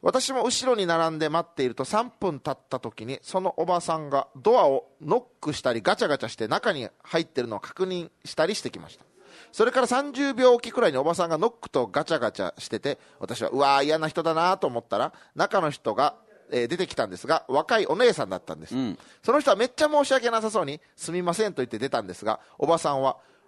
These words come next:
Speaker 1: 「もう早くしてよ、こっちはずっと待ってるんだから」と小言を言いながらトイレに入ろうとした時に、「臭っ」って、まあまあ大きい声で言ったんです。
Speaker 2: はー。
Speaker 1: 私もそのお姉さんも、「え？」っ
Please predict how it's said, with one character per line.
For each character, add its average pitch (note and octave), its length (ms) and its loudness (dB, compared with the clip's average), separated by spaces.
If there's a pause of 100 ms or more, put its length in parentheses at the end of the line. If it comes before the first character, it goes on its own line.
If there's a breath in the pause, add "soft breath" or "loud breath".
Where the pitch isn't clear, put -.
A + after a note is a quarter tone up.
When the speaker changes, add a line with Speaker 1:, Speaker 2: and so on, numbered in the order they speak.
Speaker 1:
「も B3 120 8
う - 20 4
早 F4 280 6
く - 140 -4
し - 80 -2
て F4 80 4
よ、 D4+ 240 6 (300 soft breath)
こ - 100 0
っ - 20 -20
ち - 100 -2
は C4 40 -2
ず B3+ 120 -6
っ - 20 -14
と D#4 100 2
待 E4 100 4
っ E4 60 -20
て A#4 80 4
る D#4+ 80 4
ん C#4 60 -2
だ F#3 80 2
か C4 100 -4
ら」 F#2+ 140 -4
と - 120 -12
小 C3 120 -6
言 C3+ 100 -2
を C3 40 -8 (120)
言 B2 80 -2
い A#2+ 60 -8
な A2 80 -6
が C#3 80 2
ら D#3 80 0
ト D3+ 160 -2
イ B2 40 -2
レ A2 80 -4
に G2+ 60 -10
入 C3+ 220 -2
ろ C3 80 0
う G#2+ 40 -2
と F#2+ 100 -14
し - 40 -16
た - 80 -12
時 G2+ 180 -14
に、 C#3+ 140 -12 (320 soft breath)
「臭 C#4 240 6
っ」 - 120 2
っ - 20 -20
て、 G#2+ 200 -6
ま D3 200 2
あ - 100 6
ま E3 80 4
あ C#3 40 6
大 C#3+ 80 2 (100)
き - 80 -10
い - 60 -14
声 C#3+ 160 -4
で D3 40 4
言 D#3+ 80 8
っ F3+ 40 8
た F#3 80 4
ん F3+ 40 0
で F3 40 2
す。 E3 40 0
Speaker 2:
は C3+ 960 0
ー。 - 80 -20
Speaker 1:
私 B3+ 400 0
も B3+ 320 0
そ F#3+ 140 -2
の F#3+ 100 0
お F#3+ 60 -2
姉 G3 100 -2
さ D3 140 -4
ん F#2+ 80 -8
も、 F2+ 140 -12
「え？」 A#3 200 0
っ - 0 -